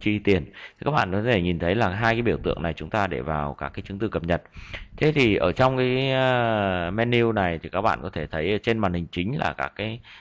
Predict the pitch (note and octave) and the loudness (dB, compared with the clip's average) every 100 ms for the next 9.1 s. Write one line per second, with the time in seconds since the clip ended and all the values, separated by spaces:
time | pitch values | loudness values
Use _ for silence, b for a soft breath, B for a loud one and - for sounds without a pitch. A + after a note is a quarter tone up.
0 | B - E2+ A#2+ F2+ F2+ A2+ G#2+ A2+ - | B -4 -2 0 -2 -2 -2 0 0 2
1 | C3 - B B B D3 C#3+ G#2 E2+ C#2 | 0 0 B B B 0 4 6 4 4
2 | B1 A#1+ G#2 A#2 B2+ A#2+ _ - A2 C#2 | 0 -2 0 0 0 -4 _ 0 0 2
3 | G#1+ - C#2+ B2 D3+ B2 A2 G#2 C3+ C3 | -2 -4 0 6 6 6 0 -4 -2 -2
4 | - F#2+ A#2+ A2 - - - B2+ B2 A2+ | 0 -2 -2 -4 -4 -4 -2 -2 -2 0
5 | A#2 G2 G#2 G#2+ G2 - E2+ E2 A2+ A2 | 0 -2 -6 -6 -6 -8 -4 -4 -2 -2
6 | - B B B B _ - G1+ G2 - | -4 B B B B _ -14 -12 -10 -8
7 | G#2+ A2+ A2 G2 C2 G#1+ G#1+ D2+ D2+ F2+ | -2 -2 -2 -4 -4 -6 -4 -2 -2 -2
8 | C2 G1+ G1+ - D#2+ D2 G2 E2+ C2+ C2 | -4 -4 -10 -8 -6 -4 -4 -4 -4 -6
9 | D2+ | -8